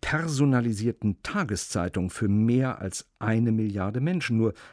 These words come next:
nach welchen Kriterien wird von wem welche Nachricht für Sie zusammengestellt?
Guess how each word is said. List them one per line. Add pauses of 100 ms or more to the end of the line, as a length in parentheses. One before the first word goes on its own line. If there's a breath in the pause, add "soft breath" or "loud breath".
nach
welchen
Kriterien
wird
von
wem
welche
Nachricht
für
Sie
zusammengestellt?